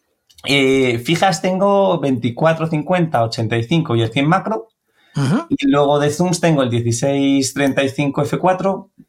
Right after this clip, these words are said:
Speaker 1: eh, me falta el veintiocho setenta, curiosamente de Canon, tengo uno de Sigma, y luego tengo el setenta doscientos y el veinticuatro ciento cinco F cuatro, que es el que más uso para vídeo.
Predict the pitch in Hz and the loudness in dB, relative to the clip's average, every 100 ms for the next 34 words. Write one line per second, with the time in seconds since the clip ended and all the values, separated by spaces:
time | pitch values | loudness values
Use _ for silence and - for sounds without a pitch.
0 | - 127 123 120 117 110 110 110 - 131 | -4 -2 0 0 0 2 0 -2 0 -2
1 | 202 196 220 185 160 175 165 160 196 180 | 0 0 0 0 0 0 0 0 0 0
2 | 190 - 139 160 156 165 160 127 123 160 | -4 -2 -2 0 2 2 0 0 0 2
3 | 165 151 139 147 143 135 131 160 175 - | 2 0 0 0 0 -2 0 0 0 -2
4 | _ _ - - _ 156 151 160 160 165 | _ _ -20 -20 _ 2 4 4 4 2
5 | 156 147 143 123 117 107 - - - 135 | 2 2 2 2 0 -2 -2 -8 -2 0
6 | 135 127 117 120 151 147 147 156 147 147 | 2 2 0 -2 0 0 0 0 0 -2
7 | 143 175 165 139 120 147 160 160 156 147 | 0 0 2 0 0 -2 0 0 0 -4
8 | 131 123 127 120 117 117 120 117 - 90 | -4 -2 -4 0 0 0 -4 -6 -4 -4
9 | 92 85 80 | -6 -6 -10